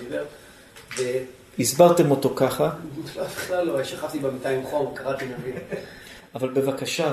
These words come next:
Speaker 2: שת-, תכתבו את כל זה,
Speaker 1: זה עצוב.
Speaker 2: לעשות מזה כמו,
Speaker 1: זה
Speaker 2: לעשות מזה כמו הפירוש של הסבא הגדול, רבי יאשיהו פינטו, מאור עיניים, על עין יעקב.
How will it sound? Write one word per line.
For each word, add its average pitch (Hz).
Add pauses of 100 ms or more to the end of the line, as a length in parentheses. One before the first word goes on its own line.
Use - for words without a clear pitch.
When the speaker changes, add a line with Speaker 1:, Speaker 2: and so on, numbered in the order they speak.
(140)
Speaker 2:
שת-, -
תכתבו 147
את 165
כל 143
זה, 135 (360)
Speaker 1:
זה 139
עצוב. 131
Speaker 2:
לעשות 180
מזה - (100)
כמו, 175 (120)
Speaker 1:
זה -
Speaker 2:
לעשות 175
מזה 156
כמו 170
הפירוש 165
של 139
הסבא 165
הגדול, 139
רבי 135
יאשיהו 143
פינטו, 160
מאור 139
עיניים, 160 (480)
על 127
עין 160
יעקב. 139